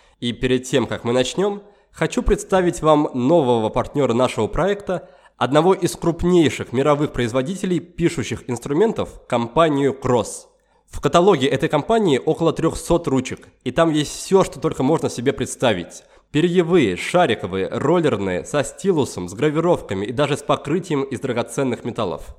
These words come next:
Одна коллекция меня особенно впечатлила. Видимо, попрошу её в качестве подарка себе на Новый год. Речь идёт о специальной серии ручек для супергероев, которая была разработана совместно с корпорацией Marvel Entertainment.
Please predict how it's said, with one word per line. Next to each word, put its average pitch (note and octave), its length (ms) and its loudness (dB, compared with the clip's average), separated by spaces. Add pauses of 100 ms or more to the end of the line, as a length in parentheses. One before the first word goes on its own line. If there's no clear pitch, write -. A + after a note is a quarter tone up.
(360)
Одна A#2 280 4
коллекция D3 520 2
меня C#3+ 240 4
особенно B2+ 640 2
впечатлила. F#2+ 800 -4 (280)
Видимо, F#3 600 2
попрошу E3+ 480 2
её F#3 180 4
в - 140 -12
качестве C#3 420 0
подарка C3+ 420 0
себе A2 440 0
на G#2+ 120 2
Новый G2 300 2
год. F2 340 -6 (360)
Речь F#3 280 6
идёт E3+ 220 0
о C3 140 -4
специальной C#3+ 640 2
серии C3+ 320 0
ручек D#3 380 -2
для B2 180 0
супергероев, C#3+ 1000 0 (300)
которая G3 400 4
была C3 200 4
разработана C#3+ 560 2
совместно C#3+ 600 0
с - 80 -6
корпорацией C3+ 760 0
Marvel B2 560 4
Entertainment. A2+ 800 -2